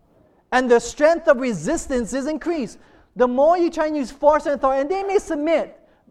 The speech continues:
on the outside, but in their heart, they are rebellious as ever. Amen? And not only as ever, but more than ever in their heart.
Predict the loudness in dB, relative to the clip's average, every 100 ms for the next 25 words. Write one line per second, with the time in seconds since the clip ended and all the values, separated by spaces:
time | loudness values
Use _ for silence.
0 | _ -4 -2 2 2 2 0 -2 2 6
1 | 6 6 6 6 4 4 4 0 -2 2
2 | 4 4 2 -4 2 6 8 6 4 0
3 | 2 0 0 -4 -6 -2 -2 -4 -12 _
4 | _ _ _ _ _ -4 0 2 4 2
5 | 2 2 4 4 4 2 4 6 6 4
6 | 0 -2 0 -2 -2 -6 -2 -4 -2 -6
7 | -8